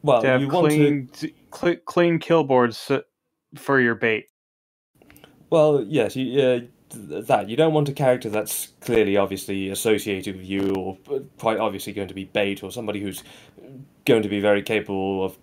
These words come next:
Speaker 1: potentially killing the A T ship that's warping in. You want them, you want to bait them in.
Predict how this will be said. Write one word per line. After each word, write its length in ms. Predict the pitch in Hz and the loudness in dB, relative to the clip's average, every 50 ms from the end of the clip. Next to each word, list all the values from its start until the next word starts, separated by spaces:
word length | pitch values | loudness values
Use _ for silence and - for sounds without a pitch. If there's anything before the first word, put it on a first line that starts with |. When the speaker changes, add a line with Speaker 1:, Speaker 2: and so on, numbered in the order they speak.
| _ _ _ _ _ | _ _ _ _ _
Speaker 1:
potentially 400 | - - 113 107 101 104 98 95 | -10 -6 -6 -4 -4 -4 -6 -8
killing 380 | - - - 127 117 104 101 90 | -6 -2 0 0 0 0 -2 -6
the 360 | 92 92 92 92 92 - - | -8 -8 -6 -6 -6 -6 -6
A 120 | - 104 | -6 -8
T 160 | 98 107 95 | -8 -8 -12
ship 240 | 92 - 104 98 - | -10 -8 -8 -8 -8
that's 300 | - 95 90 - - - | -10 -12 -14 -14 -12 -8
warping 340 | 104 101 95 - 98 95 98 | -6 -6 -6 -6 -8 -10 -8
in. 220 | 95 90 92 95 - _ - _ _ | -10 -10 -12 -16 -20 _ -20 _ _
You 100 | 107 104 | -6 -2
want 200 | 98 104 107 - | -2 -2 -2 -2
them, 280 | 107 110 107 104 101 98 | -6 -8 -8 -8 -10 -10
you 100 | 101 110 | -6 -4
want 120 | 101 104 101 | -4 -4 -4
to 60 | 101 | -2
bait 220 | - 110 107 104 | -2 -2 -2 -2
them 120 | - 120 127 | -2 -2 -2
in. 300 | 117 98 90 92 92 | -2 -2 -4 -8 -14